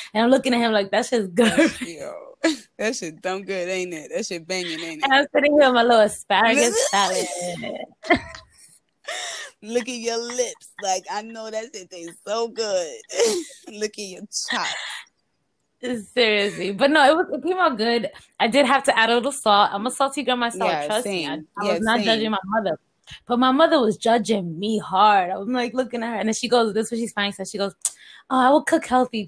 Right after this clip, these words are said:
Speaker 1: too." I don't just, I don't understand. Like, 'cause I'm just going YouTube. She's like, "Oh, they speak English, you know." She doesn't understand. I'm
Speaker 2: Mm.
Speaker 1: like, Oh, you, you talking shit about the food I'm cooking, but deep down inside, you
Speaker 2: You
Speaker 1: wanna
Speaker 2: wanna
Speaker 1: get in
Speaker 2: learn it, right?
Speaker 1: healthy
Speaker 2: You wanna
Speaker 1: world.
Speaker 2: learn what's up.
Speaker 1: You wanna, you wanna cut asparagus
Speaker 2: Well,
Speaker 1: with me,
Speaker 2: they,
Speaker 1: mama?
Speaker 2: they
Speaker 1: Just
Speaker 2: do have,
Speaker 1: ask.
Speaker 2: um,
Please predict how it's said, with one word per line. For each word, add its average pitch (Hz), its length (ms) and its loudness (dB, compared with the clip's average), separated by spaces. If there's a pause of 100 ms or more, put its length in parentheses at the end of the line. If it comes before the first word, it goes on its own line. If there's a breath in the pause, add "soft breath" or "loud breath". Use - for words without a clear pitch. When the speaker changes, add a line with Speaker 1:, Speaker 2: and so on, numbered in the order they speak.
Speaker 1:
too." 220 320 2
I 247 100 2
don't 302 260 4
just, 262 180 -4
I 226 80 -2
don't 254 140 0
understand. 247 560 0
Like, 214 160 0
'cause 220 120 0
I'm 233 200 0
just 233 180 -2
going 254 240 2
YouTube. 247 220 -2
She's 220 160 -6
like, - 160 -10
"Oh, 220 40 -6
they 226 120 0
speak 226 320 -10
English, 214 360 -6
you 214 60 -8
know." 208 180 -4 (380 loud breath)
She - 140 -2
doesn't 233 100 2
understand. 196 500 -2
I'm 214 100 2
Speaker 2:
Mm. 226 40 4
Speaker 1:
like, 214 160 2 (220 loud breath)
Oh, 277 100 8
you, 269 340 4
you 302 120 -2
talking 269 300 4
shit 294 180 4
about 349 240 4
the 330 80 0
food 285 200 -2
I'm 269 120 4
cooking, 220 340 0
but 196 140 -4
deep 226 160 -4
down 247 160 2
inside, 220 340 -2
you 196 60 0
Speaker 2:
You 202 80 0
Speaker 1:
wanna 190 100 2
Speaker 2:
wanna 180 140 2
Speaker 1:
get 175 60 2
in 175 60 4
Speaker 2:
learn 190 260 2
it, - 100 -12
right? 180 160 2
Speaker 1:
healthy 202 220 2
Speaker 2:
You 202 100 2
wanna 175 140 -2
Speaker 1:
world. 196 180 4
Speaker 2:
learn 175 220 -8
what's - 220 -12
up. 170 220 -6 (360)
Speaker 1:
You 196 120 -2
wanna, 208 300 -4 (220 loud breath)
you 233 100 2
wanna 247 200 6
cut 254 200 2
asparagus 247 580 2
Speaker 2:
Well, 285 100 2
Speaker 1:
with - 0 -
me, 277 60 2
Speaker 2:
they, 285 80 2
Speaker 1:
mama? 285 180 2
Speaker 2:
they 277 140 4
Speaker 1:
Just 233 160 -4
Speaker 2:
do 370 140 0
have, 262 260 0
Speaker 1:
ask. - 140 -10
Speaker 2:
um, 170 560 -8